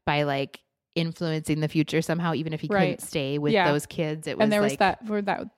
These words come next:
Speaker 2: that one kid that was kinda hanging out with the
Speaker 1: Yeah.
Speaker 2: hoodlums, but then he saw
Speaker 1: Yeah.
Speaker 2: him reading and he was just like, "All right, I've done, I've done something
Speaker 1: Yeah.
Speaker 2: good
Speaker 1: So I
Speaker 2: here."
Speaker 1: just thought it was kind of really interesting observations.
Speaker 2: Yeah.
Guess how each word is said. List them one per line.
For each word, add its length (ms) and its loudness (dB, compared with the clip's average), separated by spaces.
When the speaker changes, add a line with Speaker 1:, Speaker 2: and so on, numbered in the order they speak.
Speaker 2:
that 240 0
one 220 8
kid 400 2
that 120 4
was 160 -2
kinda 300 6
hanging 300 4
out 120 4
with 120 0
the 100 10
Speaker 1:
Yeah. 180 12
Speaker 2:
hoodlums, 340 6
but 160 -4
then 120 4
he 80 10
saw 180 10
Speaker 1:
Yeah. 80 6
Speaker 2:
him 160 0
reading 440 2
and 60 -2
he 120 2
was 160 0
just 200 0
like, 200 -2
"All 100 2
right, 340 4
I've 160 2
done, 340 4
I've 120 2
done 180 4
something 320 4
Speaker 1:
Yeah. 180 8
Speaker 2:
good 100 -4
Speaker 1:
So 60 0
I 40 6
Speaker 2:
here." 60 6
Speaker 1:
just 100 0
thought 140 6
it 40 6
was 120 2
kind 200 0
of 160 0
really 240 6
interesting 340 -2
observations. 720 -4
Speaker 2:
Yeah. 180 0